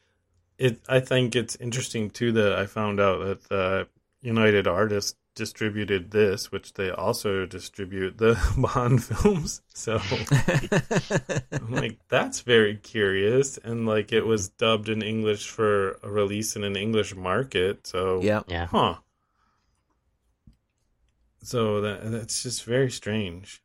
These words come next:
Speaker 1: Like, my, I wrote down, um, in my notes,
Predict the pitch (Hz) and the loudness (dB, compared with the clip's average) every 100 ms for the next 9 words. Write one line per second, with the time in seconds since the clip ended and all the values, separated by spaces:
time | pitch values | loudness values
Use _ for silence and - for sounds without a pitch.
0 | - 110 104 - _ _ 139 127 139 135 | -8 -2 -2 -4 _ _ -2 4 6 6
1 | 120 104 _ _ _ _ _ 120 120 123 | 6 2 _ _ _ _ _ 2 6 6
2 | 107 110 120 113 113 107 104 - 101 101 | 6 2 0 2 2 2 -2 -6 -4 -2
3 | 98 101 104 98 101 101 92 - - | -2 -2 -2 0 2 2 2 -4 -12